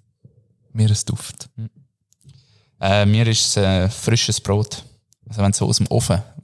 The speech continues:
Speaker 2: so, so das schmeckst du so das Brot, das so gebacken wird. Und dann machst du es auf. So, wow. Das ist warmes Brot, warmes, frisches Brot.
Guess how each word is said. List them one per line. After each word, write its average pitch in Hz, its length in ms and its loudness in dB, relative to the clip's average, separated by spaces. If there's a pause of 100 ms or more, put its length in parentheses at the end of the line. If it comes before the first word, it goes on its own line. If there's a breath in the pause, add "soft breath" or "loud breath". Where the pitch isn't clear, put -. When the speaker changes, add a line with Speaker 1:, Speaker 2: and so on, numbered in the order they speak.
Speaker 2:
so, 98 220 -4
so 107 180 -2
das 104 100 0
schmeckst - 280 0
du - 160 -2
so 104 80 0
das 104 140 0
Brot, 107 420 0
das 104 180 0
so - 200 0 (320 soft breath)
gebacken 107 420 -2
wird. 104 200 0 (520)
Und - 100 -6
dann 101 80 2
machst - 240 0
du 113 200 2
es 117 60 -2
auf. - 140 -8 (140)
So, - 140 -18 (100)
wow. - 420 0 (600)
Das 117 180 -2
ist 101 80 -4
warmes 127 380 4
Brot, 107 260 0
warmes, 139 320 2
frisches - 420 0
Brot. 98 320 -6